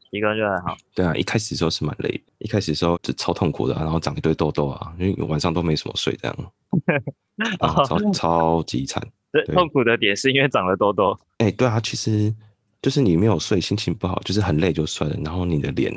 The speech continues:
Speaker 2: 还会痛，就很烦。刚开始啦，
Speaker 1: 哦。
Speaker 2: 不过，对，现在，现在这样讲好像我很不爱他，没有，我很爱他。
Speaker 1: <laughs> 对啊，那你有后悔生的吗？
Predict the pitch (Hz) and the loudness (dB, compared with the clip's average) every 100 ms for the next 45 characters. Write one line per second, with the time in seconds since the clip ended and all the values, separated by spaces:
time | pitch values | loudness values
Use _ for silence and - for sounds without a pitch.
0 | - - 78 80 - 76 73 - - 87 | -8 -2 0 0 0 -4 -6 -16 -6 -4
1 | 73 - - 101 - _ _ - 110 131 | -4 -6 -8 -10 -18 _ _ -4 0 0
2 | - - - 101 104 98 87 107 107 101 | 0 -4 -6 -6 -6 -4 0 4 4 4
3 | 95 107 _ _ _ - 92 76 76 92 | 2 -4 _ _ _ -2 0 0 -2 -2
4 | 90 87 85 92 - - 98 92 85 82 | 0 0 -4 -6 -12 -4 0 2 2 0
5 | 78 - 110 90 78 78 98 87 87 - | -4 -2 0 2 0 0 0 0 0 0
6 | 80 76 78 78 80 76 80 - 71 71 | -2 0 -2 0 0 0 -2 -2 -4 -6
7 | - - _ _ _ _ - 190 - 175 | -12 -16 _ _ _ _ -4 0 2 0
8 | 147 - - - - - 110 117 147 151 | -2 -2 -2 0 -4 0 4 4 4 2
9 | 135 120 135 135 113 104 110 104 95 95 | 4 4 4 4 4 2 -2 -2 0 -2